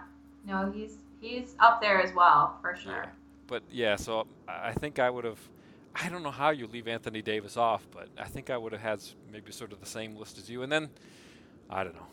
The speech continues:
Speaker 2: I'm torn on Kawhi Leonard, too. So I've got six. I asked you to nail it down to
Speaker 1: <laughs>
Speaker 2: four, and I'm, I'm sitting here with six, and I couldn't do it.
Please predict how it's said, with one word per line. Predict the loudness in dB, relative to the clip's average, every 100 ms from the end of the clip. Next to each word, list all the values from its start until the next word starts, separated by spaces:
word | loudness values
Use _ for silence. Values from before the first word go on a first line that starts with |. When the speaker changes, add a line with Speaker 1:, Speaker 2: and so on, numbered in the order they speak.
| -2
Speaker 2:
I'm | -2
torn | -2 -4 -4
on | -4
Kawhi | 0 4 4
Leonard, | 2 -4 -6
too. | -8 -12
So | 4 6
I've | 8
got | 8 8
six. | 4 2 2 4
I | 6
asked | 6 4
you | -8
to | -6
nail | -2 2
it | 6
down | 8 8 6
to |
Speaker 1:
<laughs> |
Speaker 2:
four, | 0 -2 0
and | 2
I'm, | 2 0
I'm | -6 -6
sitting | -2 -4 -4
here | -8
with | -8 -6
six, | -6 -6 -6
and | -4
I | -6
couldn't | -6 -14 -12
do |
it. | -14 -16